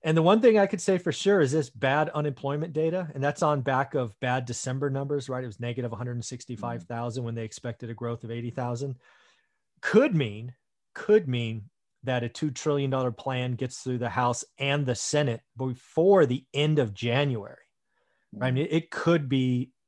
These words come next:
Speaker 1: you know, kind of day one activity. And he's setting it up that way, right? He's gonna announce it today. He's already gonna start working and negotiating, I am sure. Uh, but yeah, I mean,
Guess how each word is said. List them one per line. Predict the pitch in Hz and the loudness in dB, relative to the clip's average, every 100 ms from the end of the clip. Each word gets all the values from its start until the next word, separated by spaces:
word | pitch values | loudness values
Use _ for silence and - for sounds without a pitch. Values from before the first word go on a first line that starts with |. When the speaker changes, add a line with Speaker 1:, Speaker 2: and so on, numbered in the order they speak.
| - | -6
Speaker 1:
you | 131 | -2
know, | 117 | -2
kind | - 131 123 | -2 -2 -2
of | 98 | -4
day | - 127 131 | -2 0 2
one | 123 123 | 0 0
activity. | 120 113 - - 135 110 107 _ _ _ _ _ _ _ _ _ | -2 -4 -6 -6 -4 -6 -8 _ _ _ _ _ _ _ _ _
And | 160 | 0
he's | 156 147 | 0 4
setting | 220 - | 4 6
it | 180 | 6
up | 220 | 6
that | 135 117 | 2 0
way, | 113 | -2
right? | 113 123 | 0 0
He's | 156 | 0
gonna | - 135 | 0 2
announce | 120 131 143 - | 2 2 0 -2
it | 160 | -8
today. | 131 135 139 | -2 0 2
He's | 147 127 | 0 -2
already | 127 131 | -2 -2
gonna | 127 | -4
start | - 127 | -4 -4
working | 127 123 135 123 | -4 -4 -4 -4
and | 117 | -4
negotiating, | 110 123 123 135 123 123 | -2 -2 0 -2 -2 -4
I | 113 | -6
am | 107 | -6
sure. | 104 - 123 147 185 - _ _ _ _ - | -8 -6 -4 -4 -6 -12 _ _ _ _ -10
Uh, | 120 120 | -8 -6
but | 120 143 | -6 -4
yeah, | - 202 | 4 4
I | 143 | 6
mean, | 123 123 | 2 0